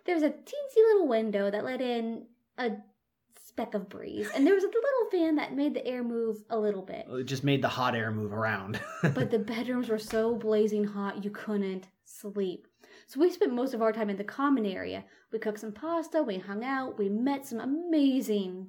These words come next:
Speaker 1: fellow travelers.
Speaker 2: Right, and so what you find at these big group hostels is the eating area tends to be the place where people gather. Now, this was hot as well as the <laughs> rest of the building, but when you go into the kitchen, everyone's boiling water for pasta or cooking something on the stove.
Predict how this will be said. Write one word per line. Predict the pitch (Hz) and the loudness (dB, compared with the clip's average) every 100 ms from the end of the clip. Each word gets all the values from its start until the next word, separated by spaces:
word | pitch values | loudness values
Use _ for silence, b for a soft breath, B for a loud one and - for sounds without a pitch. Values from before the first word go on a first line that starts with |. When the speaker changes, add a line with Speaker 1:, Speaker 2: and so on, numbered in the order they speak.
| - | -8
Speaker 1:
fellow | - 214 202 | 0 0 0
travelers. | 202 202 175 175 165 - | -2 -4 -6 -10 -6 2
Speaker 2:
Right, | 151 139 123 | 4 4 4
and | 151 | 0
so | 143 175 | 4 6
what | 175 202 | 8 6
you | 220 | 4
find | 190 180 180 | 4 4 6
at | 165 143 | 4 4
these | 135 113 | 0 2
big | 143 131 | 0 2
group | 123 117 | -4 -6
hostels | - 123 123 - 104 98 | -2 -2 -2 -4 -6 -8
is | - 131 113 | -6 -4 -4
the | 131 123 120 117 | -4 -2 -4 -4
eating | 156 165 156 | -4 0 2
area | 135 131 123 117 101 | 2 2 2 0 -2
tends | - 135 135 | -4 -4 -2
to | |
be | 120 | -4
the | 117 113 | -4 -6
place | - 107 - | -6 -8 -8
where | 110 | -12
people | - 104 101 | -10 -12 -4
gather. | 143 147 117 101 - | 2 2 2 -4 -6
Now, | 139 147 139 | 2 4 6
this | 180 277 - - - 151 | 8 8 6 -4 -10 0
was | 147 139 - | 0 0 -4
hot | - - 185 135 139 - - | -6 4 6 6 2 -4 -2
as | 143 139 | 0 2
well | 127 165 135 | 8 8 8
as | 131 | 4
the | 143 | 0
<laughs> | 143 | 0
rest | - - | 2 0
of | 135 | 0
the | 160 | 2
building, | 139 131 117 120 113 B B B 131 | 4 2 2 -4 -6 B B B 8
but | 165 165 - - - - | 10 10 4 -18 -18 -2
when | 147 170 | 2 4
you | 170 | 4
go | 147 202 269 | 8 8 10
into | 220 | 8
the | 165 | 6
kitchen, | 151 - 285 285 131 117 - - | 4 4 2 4 0 -2 -4 6
everyone's | 202 240 247 180 | 6 8 6 4
boiling | 123 160 156 139 131 | 4 4 6 6 6
water | 143 175 170 | 8 8 8
for | 139 131 | 6 0
pasta | - 170 170 170 - 170 160 | 2 8 8 8 4 8 8
or | 156 131 123 | 8 4 0
cooking | - 175 175 | -2 -2 -2
something | 143 156 151 | 0 0 2
on | 139 131 | 2 2
the | |
stove. | 117 143 139 | 2 4 4